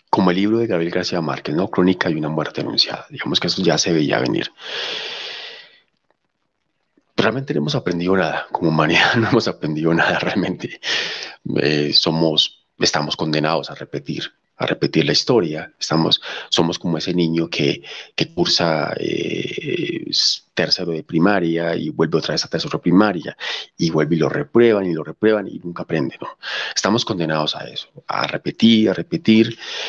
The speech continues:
eh, y, y, y nunca, y nunca, pues, aprender. Em, la esperanza está en las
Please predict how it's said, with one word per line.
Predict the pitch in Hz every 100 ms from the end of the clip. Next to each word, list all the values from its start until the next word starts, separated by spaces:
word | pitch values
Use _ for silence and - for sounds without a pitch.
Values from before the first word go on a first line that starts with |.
| - -
eh, | - 76 73 73 71 76 - - - -
y, | - 76 - - 98 92 - -
y, |
y | 90
nunca, | 85 85 87 -
y | 90
nunca, | 82 82
pues, | - 87
aprender. | 82 71 62 - - - _ - - - - - - -
Em, | - 73 67 67 - - _ _ _ _ _ - - - -
la |
esperanza | - - 71 - 85
está | -
en | 85
las | 82 - -